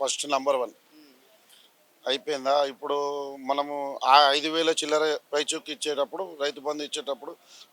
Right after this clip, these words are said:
Speaker 1: మ్, బీఆర్ఎస్ గవర్నమెంట్ ఇచ్చినుండే,
Speaker 2: మ్మ్.
Speaker 1: కేసీఆర్ గవర్నమెంట్. ఏ ఒక్క రైతు కూడా అడగనప్పుడు వేసినోడు దేవుడు కదా.
Speaker 2: మ్మ్.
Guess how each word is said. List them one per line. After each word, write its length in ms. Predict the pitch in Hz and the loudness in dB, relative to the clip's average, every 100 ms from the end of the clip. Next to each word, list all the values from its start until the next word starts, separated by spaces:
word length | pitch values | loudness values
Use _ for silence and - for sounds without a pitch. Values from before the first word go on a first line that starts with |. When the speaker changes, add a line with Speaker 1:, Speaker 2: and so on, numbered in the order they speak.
| 135 | -14
Speaker 1:
మ్, 500 | 135 131 123 123 113 | -12 -10 -10 -12 -4
బీఆర్ఎస్ 340 | 143 160 160 | 2 4 2
గవర్నమెంట్ 460 | 147 151 147 156 151 | 0 -2 -2 -4 -6
ఇచ్చినుండే, 380 | - 127 117 | -8 -10 -8
Speaker 2:
మ్మ్. 460 | 110 - - - 131 | -10 -10 -20 -20 -8
Speaker 1:
కేసీఆర్ 380 | 147 147 160 147 | -6 0 2 2
గవర్నమెంట్. 420 | 139 131 120 113 - - - 120 | 0 -4 -8 -16 -18 -20 -16 -6
ఏ 440 | 127 165 190 214 - 180 | 2 6 8 8 4 -4
ఒక్క 260 | 180 - | -6 2
రైతు 380 | 196 165 175 196 | 4 6 2 -2
కూడా 260 | 185 196 185 | 0 8 10
అడగనప్పుడు 680 | 151 160 185 185 - 185 196 - | 10 6 2 2 -2 -4 -4 -2
వేసినోడు 520 | 156 160 165 160 165 | -2 0 -2 -4 -4
దేవుడు 340 | 180 156 143 147 | -2 -2 -2 -4
కదా. 200 | 131 120 | -4 -6
Speaker 2:
మ్మ్. 340 | - - 160 | -12 -20 -20